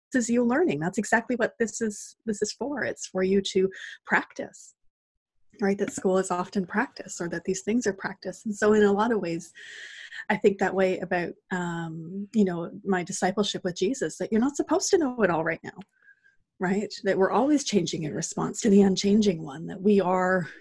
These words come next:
you know, if, if Jesus is, is moving in our lives or moving in the world,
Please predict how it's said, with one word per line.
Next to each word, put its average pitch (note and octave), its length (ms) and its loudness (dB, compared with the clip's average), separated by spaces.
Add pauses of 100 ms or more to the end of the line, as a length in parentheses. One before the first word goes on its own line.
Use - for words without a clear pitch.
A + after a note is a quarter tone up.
(160)
you A3+ 100 4
know, F#3+ 140 6
if, F3+ 140 -2
if F#3 160 -4
Jesus A#3 420 0
is, F3 240 -2
is F3 180 -4
moving G3 500 4
in D#3 120 -4
our D#3 140 -8
lives E3 460 -2
or D#3+ 80 -6
moving G3 380 2
in D3+ 120 -4
the D3+ 80 -10
world, E3+ 460 0